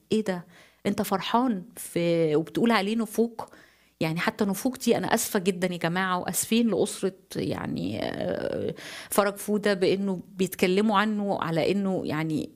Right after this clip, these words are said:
دي ما بتتقالش على الإنسان أساسًا كمان الكلمة دي. ف-، وكمل بقى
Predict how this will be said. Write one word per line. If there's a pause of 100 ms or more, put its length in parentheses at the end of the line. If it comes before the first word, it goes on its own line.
دي
ما
بتتقالش
على
الإنسان
أساسًا (100)
كمان
الكلمة
دي. (600)
ف-،
وكمل
بقى